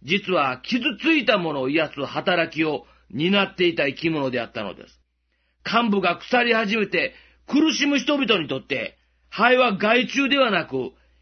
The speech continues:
益虫なんですね。ハエのような嫌われ者にもちゃんと立派な役割があったんですね。さて、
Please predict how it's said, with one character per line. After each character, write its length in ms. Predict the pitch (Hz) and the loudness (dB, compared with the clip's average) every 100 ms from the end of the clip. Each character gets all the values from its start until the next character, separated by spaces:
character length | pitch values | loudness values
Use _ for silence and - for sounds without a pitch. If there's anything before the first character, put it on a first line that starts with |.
| _ _ | _ _
益 340 | - 220 269 285 | 0 0 2 0
虫 260 | - 277 | 0 0
な 140 | 254 190 | 2 -2
ん 60 | |
で 60 | 117 | -6
す 100 | 135 | -2
ね。 360 | 196 196 - _ _ _ _ _ | 0 0 -4 _ _ _ _ _
ハ 220 | - 190 | -2 0
エ 60 | 226 | 2
の 80 | |
よ 140 | 226 220 | 2 2
う 20 | |
な 300 | 175 147 - - _ - | 0 -2 -4 -10 _ -6
嫌 260 | 226 285 294 | 4 6 6
わ 120 | 302 | 6
れ 100 | 294 | 4
者 260 | 277 269 | 2 2
に 80 | 262 | 2
も 300 | 254 196 - - _ - | 2 0 -4 -10 _ -16
ち 100 | - | -12
ゃ 220 | - - | -8 -6
ん 80 | 240 | -2
と 140 | 339 | 2
立 180 | 262 - | 2 0
派 120 | 226 208 | 0 0
な 360 | 156 131 107 - | 2 0 -4 -8
役 280 | 147 151 156 | -10 -4 -2
割 160 | 143 | -2
が 120 | 135 117 | -2 -4
あ 40 | |
っ 60 | - | -6
た 100 | 120 | -8
ん 60 | |
で 100 | 98 | -8
す 60 | 127 | -4
ね。 340 | 202 247 254 _ _ _ _ _ _ _ _ _ _ - | -2 -2 -6 _ _ _ _ _ _ _ _ _ _ -4
さ 160 | 208 247 | 0 0
て、 280 | 185 120 | 0 -4